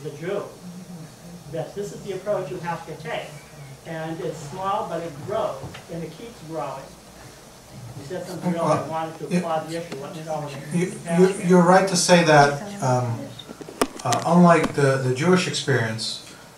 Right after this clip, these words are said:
Speaker 2: uh, almost every Armenian was affected by the genocide. So there wasn't a large community in other parts of the world that could speak on behalf of the Armenians. And as I said, there was no homeland like Israel that could speak on their behalf. So you're, you're right in, in, in that sense. Um,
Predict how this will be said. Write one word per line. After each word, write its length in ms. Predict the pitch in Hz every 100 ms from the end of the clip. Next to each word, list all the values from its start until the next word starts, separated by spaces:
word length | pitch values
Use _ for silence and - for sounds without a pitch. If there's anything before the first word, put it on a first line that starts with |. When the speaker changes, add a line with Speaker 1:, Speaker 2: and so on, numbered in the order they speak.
| -
Speaker 2:
uh, 160 | 123 160
almost 340 | 185 185 -
every 220 | 190 196
Armenian 560 | 180 147 147 147 123 - - - -
was 200 | 131 123
affected 400 | 123 139 131 131
by 160 | 120 113
the 60 |
genocide. 540 | 110 120 117 - - -
So 120 | 135
there 180 | 135 139
wasn't 480 | 165 175 147 131 - - - -
a 60 | 151
large 420 | 135 139 143 147
community 400 | 139 131 131 123
in 100 | 117
other 240 | 120 127 127
parts 300 | 139 123 127
of 100 | 110
the 60 |
world 320 | 117 123 117
that 120 | 120 120
could 140 | 127
speak 440 | - - 147 -
on 260 | 131 120 110
behalf 340 | 117 123 120
of 60 | 117
the 80 | 113
Armenians. 400 | 113 113 127 151
And 100 | 156
as 140 | 147
I 80 | 151
said, 340 | 147 160 147 - - -
there 100 | 160
was 140 | 143
no 140 | 143 135
homeland 480 | 170 180 123 110
like 180 | 113 113
Israel 320 | 143 127 110
that 160 | 104 107
could 100 | -
speak 240 | - 123
on 120 | 123 110
their 100 | 107
behalf. 300 | 110 110 -
So 120 | 135
you're, 300 | 135 139 - - - - - -
you're 140 | 151
right 240 | 156 202 185
in, 100 | 175
in, 220 | 151 147
in 200 | 143 135
that 240 | 139 139
sense. 680 | - 135 110 110 - - -
Um, 400 | 123 120 120 117